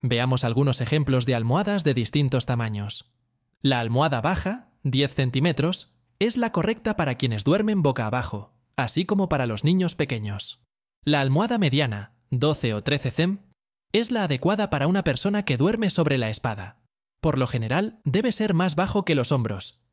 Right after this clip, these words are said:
y tener una dureza media. La almohada medio alta, quince cm, es recomendada para los que duermen de lado.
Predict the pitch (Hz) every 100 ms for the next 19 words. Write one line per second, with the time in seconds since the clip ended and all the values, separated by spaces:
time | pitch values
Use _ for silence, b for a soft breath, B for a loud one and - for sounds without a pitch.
0 | _ 160 139 123 214 208 175 127 175 -
1 | 160 139 107 98 107 _ _ _ _ _
2 | 147 143 131 151 240 214 160 123 117 139
3 | 120 104 98 _ _ _ 180 208 196 -
4 | 175 156 131 131 127 113 117 _ _ _
5 | - 214 226 196 175 143 120 175 208 208
6 | 160 131 117 120 113 139 135 127 120 120
7 | 110 107 -